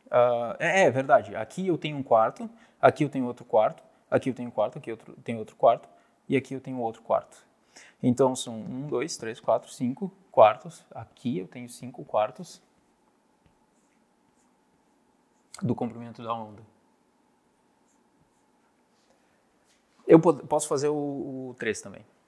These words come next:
também se-, teria como. Então, a relação entre o comprimento da corda e o comprimento de onda é N vezes lambda sobre quatro, só que aqui o N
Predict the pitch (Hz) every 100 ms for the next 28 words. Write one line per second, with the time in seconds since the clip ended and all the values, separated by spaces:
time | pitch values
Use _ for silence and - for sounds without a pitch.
0 | - 110 110 - 117 113 113 - 113 113
1 | 165 233 226 - - - _ _ _ _
2 | _ 120 208 208 185 143 - 180 175 151
3 | 143 139 123 131 180 160 151 151 151 135
4 | 151 143 135 151 175 131 131 123 120 131
5 | 165 127 - 127 127 - 135 135 196 185
6 | 127 127 127 165 - - 135 123 117 113
7 | 117 - 113 160 - 120 135 - 214 -
8 | - - 147 165 143 - 208 190 - 139
9 | 147 175 196 151 165